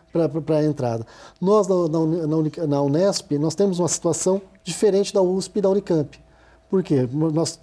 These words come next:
fizemos esse processo lá atrás, sem apoio do governo, embora o, o governo do estado te-, tivesse prometido um apoio financeiro, e aí nó-, nunca chegou esse dinheiro, e nós fomos, colocamos os alunos pra,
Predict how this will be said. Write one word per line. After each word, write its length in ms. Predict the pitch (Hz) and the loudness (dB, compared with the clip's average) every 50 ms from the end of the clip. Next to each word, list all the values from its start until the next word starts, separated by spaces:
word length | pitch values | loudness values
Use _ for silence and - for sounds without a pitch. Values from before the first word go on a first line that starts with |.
| - - | -20 -14
fizemos 540 | - - 185 147 131 190 220 226 208 180 175 | -4 0 0 2 4 4 4 4 2 0 0
esse 240 | 170 160 147 - | 0 -2 -2 -2
processo 600 | - - 156 143 - - 160 156 143 - - - 175 | -2 -2 -2 -2 0 0 0 0 0 -2 -4 -2 -2
lá 80 | 202 | -2
atrás, 600 | 214 208 - 190 170 165 175 175 175 - - - _ _ _ _ _ _ _ _ | 0 0 0 -2 0 0 -2 -4 -6 -12 -16 -18 _ _ _ _ _ _ _ _
sem 380 | _ - - - - 254 247 226 | _ -20 -12 -4 -2 0 2 2
apoio 420 | 196 - - - 180 190 190 185 | 0 -2 -2 0 2 4 4 4
do 120 | 170 151 160 | 4 2 2
governo, 520 | 160 160 131 120 139 160 185 196 - - - - | 2 2 2 4 4 4 4 2 0 -4 -12 -10
embora 300 | 151 135 139 160 165 165 | -6 0 0 2 2 2
o, 40 | 151 | 0
o 160 | 156 170 139 | -2 -4 -4
governo 220 | 131 147 147 151 | -2 0 0 0
do 60 | 143 | -2
estado 240 | 139 - 156 143 139 | -2 -2 -2 -2 -2
te-, 220 | 139 139 165 156 156 - - - - | -2 -4 -6 -6 -6 -10 -20 -20 -20
tivesse 280 | - - 147 165 160 - | -12 -4 -2 -2 -2 0
prometido 680 | - 190 196 190 185 151 160 - - 208 226 226 196 175 | 0 0 2 2 2 0 0 -2 -6 -6 -6 -6 -4 -2
um 80 | 160 | -2
apoio 360 | 143 139 - 147 147 165 170 | -2 -2 0 0 2 2 2
financeiro, 640 | 156 - 160 147 143 139 139 - 160 170 185 185 - - - _ _ _ - - - - | 0 0 -4 -4 -4 -4 -4 -4 -2 -2 -2 -4 -6 -14 -20 _ _ _ -20 -20 -14 -4
e 100 | - 202 | 0 2
aí 200 | 196 170 175 190 | 2 4 4 2
nó-, 520 | 196 196 202 202 190 185 190 - - 185 180 185 | 2 2 0 0 0 -4 -6 -6 -8 -10 -10 -8
nunca 420 | 208 202 202 170 170 220 226 220 | -8 -4 0 2 2 2 2 0
chegou 300 | - - - 175 135 151 | -2 0 -2 -2 0 0
esse 160 | 156 156 156 170 | 0 -2 -2 -6
dinheiro, 400 | 175 196 190 165 170 190 214 - - - _ - | -6 -2 0 0 0 0 -2 -4 -14 -20 _ -6
e 40 | 208 | -2
nós 240 | 196 190 175 - - - - _ _ _ - - | 0 0 0 -2 -8 -18 -20 _ _ _ -20 -12
fomos, 400 | - - 202 190 185 190 185 - | -2 0 2 2 2 -2 -6 -6
colocamos 560 | - - 196 180 180 - 226 240 240 226 185 | -2 0 0 0 2 2 0 2 2 2 0
os 60 | 175 196 | 2 2
alunos 360 | 175 175 185 202 220 262 - | 2 4 2 2 0 -2 -8
pra, 200 | - - 196 | -10 -10 -12